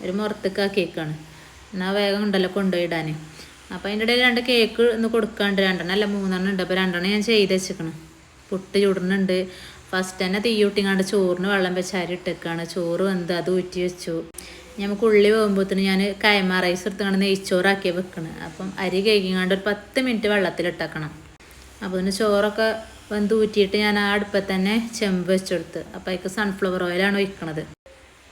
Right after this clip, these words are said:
സൺഫ്ലവർ ഓയിലൊക്കെ ഒഴിച്ച് കൊടുത്ത് പിന്നെ അതിലേക്ക്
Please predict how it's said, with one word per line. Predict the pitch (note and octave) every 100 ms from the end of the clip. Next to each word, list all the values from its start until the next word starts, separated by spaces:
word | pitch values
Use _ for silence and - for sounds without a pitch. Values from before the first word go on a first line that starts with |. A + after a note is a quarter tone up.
| - - - - -
സൺഫ്ലവർ | A#3 A3 G#3 G#3 G#3
ഓയിലൊക്കെ | G#3+ A3+ A#3
ഒഴിച്ച് | A#3+ A3+ A3+
കൊടുത്ത് | G3+ G#3 G#3
പിന്നെ | G#3 G#3+
അതിലേക്ക് | G3+ -